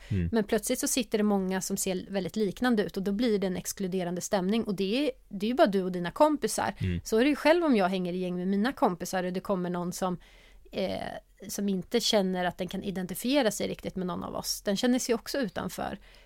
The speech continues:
Speaker 2: Eh, och det känner ju inte vi som sitter där i gruppen nödvändigtvis, utan vi tänker, "Oj, där gick någon förbi utan att hälsa på oss", kanske vi tänker.
Speaker 1: Mm.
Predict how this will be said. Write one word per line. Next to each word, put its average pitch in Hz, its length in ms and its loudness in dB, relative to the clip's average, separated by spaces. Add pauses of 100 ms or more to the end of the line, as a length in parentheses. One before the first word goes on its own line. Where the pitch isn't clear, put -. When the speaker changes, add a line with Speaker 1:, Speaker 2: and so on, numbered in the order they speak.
(140)
Speaker 2:
Eh, 190 280 -4
och 214 140 -6
det 202 160 0
känner 226 400 4
ju 208 60 2
inte 202 180 -2
vi 180 160 -4
som 185 140 -6
sitter - 280 -8
där 175 140 -2
i 180 60 -4
gruppen 208 380 -4
nödvändigtvis, 185 680 -4
utan 190 200 -4
vi 190 100 -2
tänker, 214 340 2
"Oj, 208 80 2
där 196 100 2
gick 262 200 0
någon 254 160 2
förbi 185 320 -4
utan 180 280 -6
att 165 160 -2
hälsa 180 260 -4
på 180 140 -4
oss", 220 340 4
kanske 208 220 -2
vi 185 120 -4
tänker. - 320 -2
Speaker 1:
Mm. 95 100 0